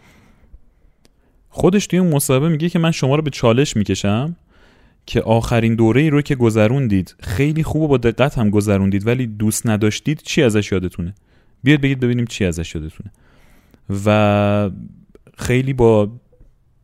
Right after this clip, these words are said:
قدرت میگه که آموزش یعنی به یاد داشتن چیزهایی که تو، اه، وقتی میشنوی دوستشون داری و بهشون علاقه داری. میگه که یه گپ خیلی زیادی هست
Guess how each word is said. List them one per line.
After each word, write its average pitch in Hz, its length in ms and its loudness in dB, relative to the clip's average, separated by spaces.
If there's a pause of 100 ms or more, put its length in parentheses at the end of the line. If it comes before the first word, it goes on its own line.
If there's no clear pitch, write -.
(100)
قدرت 110 480 -2
میگه 117 260 -2
که 120 500 -2
آموزش 107 680 -2
یعنی 107 260 0
به 104 100 -2
یاد 95 240 0
داشتن 104 480 -4
چیزهایی 98 540 -6
که 98 200 -8
تو، 92 400 -10 (760)
اه، 98 220 -2
وقتی 98 300 -2
میشنوی 98 520 0
دوستشون 101 440 -6
داری 92 180 -4
و 87 100 -6
بهشون 87 320 -8
علاقه 80 340 -10
داری. 80 280 -14 (2750)
میگه 127 240 4
که 208 140 -2
یه 202 280 4 (280)
گپ 160 300 4
خیلی 135 340 2
زیادی 123 400 2
هست 107 600 -4